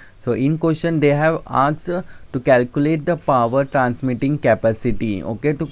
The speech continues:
power transmitting capacity based on strength as well as wear. For both we have to calculate, okay. So let's begin with the step one.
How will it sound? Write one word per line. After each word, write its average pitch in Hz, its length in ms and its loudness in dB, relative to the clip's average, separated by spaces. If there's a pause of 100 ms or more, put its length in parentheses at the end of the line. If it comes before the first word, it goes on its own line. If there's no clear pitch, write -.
(120)
power 123 260 6
transmitting 127 640 -2
capacity 127 640 2
based 139 440 2
on 185 260 4 (360)
strength 170 640 4 (120)
as 127 300 0
well 143 220 6
as 151 240 -2
wear. 113 500 2
For 120 300 2
both 151 340 0
we 131 140 0
have 117 320 -2
to 147 100 -2
calculate, 110 640 0 (200)
okay. 160 360 -2 (580)
So 120 280 4
let's 135 360 6
begin 143 320 4
with 151 160 0
the 160 120 2
step 143 420 4
one. 107 340 2